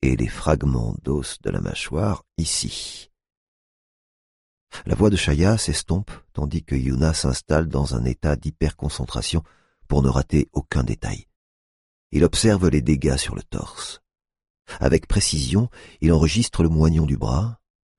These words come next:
les plaies au niveau des côtes et du cou, et les zones déchiquetées à l'endroit où se trouvaient les cuisses. Une des jambes est intacte et porte une chaussette au pied, tandis que l'autre est découpée en cinq parties.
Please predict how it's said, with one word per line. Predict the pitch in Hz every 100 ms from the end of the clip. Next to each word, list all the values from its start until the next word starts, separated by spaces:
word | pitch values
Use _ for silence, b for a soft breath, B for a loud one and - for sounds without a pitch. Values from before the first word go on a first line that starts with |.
| b
les | 65 -
plaies | 71 78 120 117 -
au | 62
niveau | 64 62 65
des | -
côtes | - 78 - - -
et | -
du | 60
cou, | - - 85 117 123 _ _ _ _
et | -
les | 69
zones | 73 104 87
déchiquetées | 87 - - - 78 69 65
à |
l'endroit | 60 67 - 78 -
où | 73
se | -
trouvaient | - - - 60
les | -
cuisses. | - 53 - - - - _ _ _ _ _ _ _ _ _ _ _ _ _ _ _ _ _ _ B
Une | 90 101
des | 85 78
jambes | 101 98
est | - 73
intacte | 71 85 - - - B
et | -
porte | - 85 71
une | 67
chaussette | - 64 - 65 -
au |
pied, | - - - 69 - B B -
tandis | 62 62
que | -
l'autre | 50 82 - -
est |
découpée | 50 65 - - 80 80
en | 65
cinq | - - 78 -
parties. | - - -